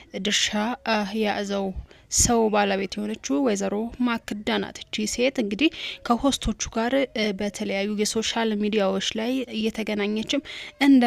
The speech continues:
እንደምታመናጭቃቸው፣ እንደምትሰድባቸው፣ እንደምታሸማቀቃቸውና ኮንፊደንስ ሳይኖራቸው እንዲሰሩ እያደረገች፣ «እኛ ከሌለን እኮ እናንተ አትታወቁም፣ እኛ ነን ለዚህ ያበቀናችሁ» እያለች እየተሳደበች እንደምታሸማቀቃቸው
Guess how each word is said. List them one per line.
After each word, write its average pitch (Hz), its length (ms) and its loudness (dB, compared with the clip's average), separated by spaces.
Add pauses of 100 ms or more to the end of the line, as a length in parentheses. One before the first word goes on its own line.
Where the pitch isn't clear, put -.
እንደምታመናጭቃቸው፣ 214 1300 0
እንደምትሰድባቸው፣ 220 1200 -2
እንደምታሸማቀቃቸውና 226 1400 2
ኮንፊደንስ 226 560 0
ሳይኖራቸው 233 640 0 (160)
እንዲሰሩ 226 500 0 (460)
እያደረገች፣ 208 680 4
«እኛ 226 220 2
ከሌለን 220 520 0
እኮ - 240 -6
እናንተ 269 340 4
አትታወቁም፣ 226 840 0 (140)
እኛ 220 360 2
ነን 220 160 2 (140)
ለዚህ 214 340 0
ያበቀናችሁ» 214 680 -2
እያለች 240 340 0
እየተሳደበች 262 680 -2
እንደምታሸማቀቃቸው 214 1300 -2